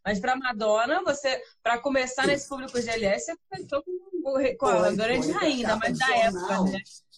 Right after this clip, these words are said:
Speaker 2: Capa de jornal, eu já fiquei mais famosa, lógico, né? Com aquele grupo, pô, respeito quem é, o que que ela tá fazendo, como é que ela sai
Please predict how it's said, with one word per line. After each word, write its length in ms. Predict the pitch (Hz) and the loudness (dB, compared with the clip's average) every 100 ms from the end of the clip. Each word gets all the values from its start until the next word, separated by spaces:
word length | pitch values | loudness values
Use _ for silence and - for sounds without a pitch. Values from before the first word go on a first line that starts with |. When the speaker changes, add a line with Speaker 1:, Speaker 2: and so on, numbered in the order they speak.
| _ _ | _ _
Speaker 2:
Capa 260 | 170 165 185 | -14 -10 -12
de 100 | - | -8
jornal, 320 | 196 170 175 | -8 -6 -6
eu 60 | |
já 120 | - - | -6 -12
fiquei 260 | - 208 | -4 -2
mais 240 | 190 165 165 | 0 -2 -2
famosa, 560 | 240 202 165 156 147 | -2 0 0 -2 -4
lógico, 460 | 139 156 139 - 139 | -6 -4 -6 -8 -10
né? 140 | 143 | -10
Com 80 | 143 | -10
aquele 220 | 143 165 | -6 -2
grupo, 540 | 143 170 196 196 165 147 | 0 4 4 2 -4 -8
pô, 220 | 156 143 | -4 -4
respeito 500 | 135 - - 202 - | -2 -4 -2 -4 -4
quem 240 | - 226 214 | -6 -4 -2
é, 160 | 170 | -2
o 60 | 143 | -4
que 80 | - | -4
que 80 | |
ela 140 | 185 214 | -6 -4
tá 140 | 220 | -8
fazendo, 360 | - 226 208 175 | -6 -6 -6 -8
como 160 | 185 190 | -10 -10
é 60 | |
que 80 | 202 | -6
ela 140 | 220 | -6
sai 360 | 220 - 180 - | -6 -4 -4 -4